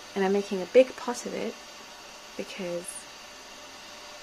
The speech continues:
like Mummy taught me, I'm gonna store some, enough for at least, like, a week,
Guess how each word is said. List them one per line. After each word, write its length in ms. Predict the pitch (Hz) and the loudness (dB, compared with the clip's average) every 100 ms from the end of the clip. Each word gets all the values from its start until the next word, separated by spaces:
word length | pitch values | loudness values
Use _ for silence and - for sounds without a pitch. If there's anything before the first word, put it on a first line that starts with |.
| - - - - | -14 -16 -12 -6
like 80 | 175 | -2
Mummy 320 | 190 185 190 190 | 0 2 0 0
taught 300 | - 202 - | -2 -4 -4
me, 300 | 190 196 214 - - - - - | -6 -4 -6 -10 -14 -14 -14 -10
I'm 120 | 214 185 | -4 -2
gonna 180 | 190 | 0
store 360 | 190 - 214 208 | 0 2 2 2
some, 400 | - 196 196 185 - - - - - - - - | 0 -4 -6 -8 -10 -14 -14 -14 -14 -14 -12 0
enough 300 | 190 196 202 | 4 4 2
for 200 | - 185 | -2 -4
at 100 | 190 | -2
least, 300 | 185 - - | -4 -4 -6
like, 260 | - - - | -8 -8 -6
a 40 | - | -4
week, 340 | - - - | -4 -6 -10